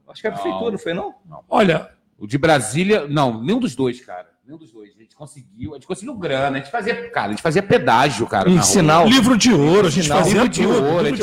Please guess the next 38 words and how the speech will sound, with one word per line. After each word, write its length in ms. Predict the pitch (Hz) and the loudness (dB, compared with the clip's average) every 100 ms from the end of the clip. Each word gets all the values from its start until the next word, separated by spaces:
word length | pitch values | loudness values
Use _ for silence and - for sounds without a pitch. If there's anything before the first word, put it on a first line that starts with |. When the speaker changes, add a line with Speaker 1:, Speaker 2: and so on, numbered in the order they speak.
| 185 | 0
Speaker 1:
Eu 60 | 214 | 0
lembro 240 | 208 190 | 0 0
Speaker 3:
ouro. 180 | 240 175 | -2 -2
Speaker 1:
de 40 | |
parar 220 | 156 190 214 | -4 -4 -6
em 20 | |
sinal 420 | - 196 165 180 | -10 -12 -10 -10
pra 80 | 156 | -12
fazer 300 | 151 131 135 | -18 -18 -20
isso. 140 | 143 _ _ | -20 _ _
Speaker 2:
É, 120 | 170 | -6
a 20 | |
gente 120 | 175 226 | -6 -4
Speaker 3:
Sim. 40 | |
Speaker 2:
fazia, 500 | 185 185 156 190 202 | -6 -6 -6 -4 -4
fazia, 280 | 175 165 170 | -4 -6 -8
estendia 260 | - 151 170 | -10 -8 -8
uma 80 | |
faixa, 600 | 147 - 131 170 196 185 | -10 -10 -8 -6 -8 -10
estamos 220 | 147 165 - | -16 -20 -14
querendo 220 | 165 165 | -14 -12
viajar 320 | 160 139 156 | -14 -10 -10
pro 100 | - | -8
Speaker 3:
Aham, 100 | 165 | -6
Speaker 2:
congresso 380 | 170 123 135 - | -6 -4 -2 -2
e 20 | |
Speaker 3:
aham, 100 | 185 | -2
Speaker 2:
tal. 100 | 156 214 | 0 0
Speaker 3:
nós 100 | - | -2
fizemos 340 | 151 202 302 | -6 -6 -2
Speaker 2:
E 60 | 202 | 0
aí 80 | 220 | 2
Speaker 3:
muito. 120 | 247 | 0
Speaker 2:
teve 220 | 233 247 | -2 -2
essa 160 | 240 226 | -4 -6
questão 460 | 220 - - 202 202 | -6 -8 -4 -2 0
do 140 | 247 | 0
ônibus. 580 | 196 180 127 - - | 0 -4 -8 -14 -20